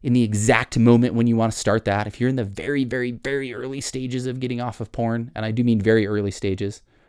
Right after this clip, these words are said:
because going this, like, hard mode, not doing any kind of sexual activity long-term, not the path. Other than if you're in that maybe very specific window when you, a little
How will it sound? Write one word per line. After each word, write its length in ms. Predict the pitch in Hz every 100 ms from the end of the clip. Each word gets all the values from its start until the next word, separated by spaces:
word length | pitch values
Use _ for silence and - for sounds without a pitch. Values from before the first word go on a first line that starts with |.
| _ _ _ _ _ -
because 260 | 107 110
going 220 | 107 113 110
this, 160 | -
like, 140 | 101 -
hard 280 | 113 107
mode, 360 | 107 107 101 104
not 260 | 98 101 104
doing 260 | 104 95
any 160 | 95 95
kind 160 | 110
of 80 | 92
sexual 300 | - 92 95
activity 340 | 92 104 92 90
long-term, 560 | 92 95 95 95 92 107
not 260 | 104 98
the 60 | -
path. 360 | 98 87 - - _ - - _ _ _ _ _ _ _ _ _ _ _ _ _ _ _ _ _ _ _
Other 260 | 131 143 131
than 320 | 113 101 101
if 200 | 107 -
you're 100 | 104
in 140 | 110
that 260 | 104 92 - _ -
maybe 260 | 117 104 104
very 300 | 95 104 107
specific 560 | - 107 - 104 -
window 540 | 101 110 92 87 107 - _
when 220 | - 95 87
you, 120 | 87 92
a 80 |
little 420 | 90 95 95 87